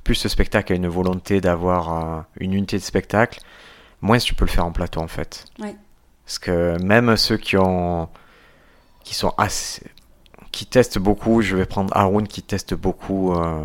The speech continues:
Speaker 1: on le voit en ce moment, il est, il circule sur tous les plateaux. Et, et vraiment, il y a, je crois qu'il y a que dans ma cuisine qu'il a pas encore joué, hein.
Speaker 2: <laughs> C'est clair.
Speaker 1: Et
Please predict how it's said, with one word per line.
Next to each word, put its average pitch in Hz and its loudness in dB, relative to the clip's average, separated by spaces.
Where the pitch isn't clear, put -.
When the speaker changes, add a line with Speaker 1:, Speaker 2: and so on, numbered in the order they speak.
Speaker 1:
on 82 -6
le 87 -8
voit 95 2
en 92 0
ce 90 -6
moment, 92 0
il 85 -4
est, 82 -2
il 82 -6
circule - -8
sur - -8
tous - -8
les 90 0
plateaux. 98 0
Et, 80 -4
et 92 -6
vraiment, 92 2
il 90 2
y 87 4
a, 87 4
je 85 -2
crois 110 4
qu'il - -4
y - 4
a 95 4
que - -2
dans 101 4
ma 104 4
cuisine 104 -2
qu'il - -4
a 90 2
pas 92 2
encore 90 0
joué, 87 -2
hein. 101 -2
Speaker 2:
<laughs> 214 -6
C'est 220 -10
clair. 220 -12
Speaker 1:
Et 104 4